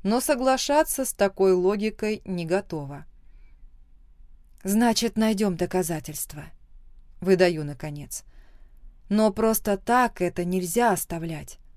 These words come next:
Слишком многое сходит Дине с рук, начиная от мелких подстав, которые она регулярно устраивает,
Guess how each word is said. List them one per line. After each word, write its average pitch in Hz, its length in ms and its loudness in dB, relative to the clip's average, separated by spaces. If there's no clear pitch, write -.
Слишком 254 500 0
многое 240 600 2
сходит 196 680 0
Дине 185 440 -2
с 185 120 -6
рук, 180 360 -8
начиная 208 600 2
от 202 240 -2
мелких 196 540 0
подстав, 233 680 -2
которые 196 600 4
она 185 300 2
регулярно 180 760 0
устраивает, 151 840 -6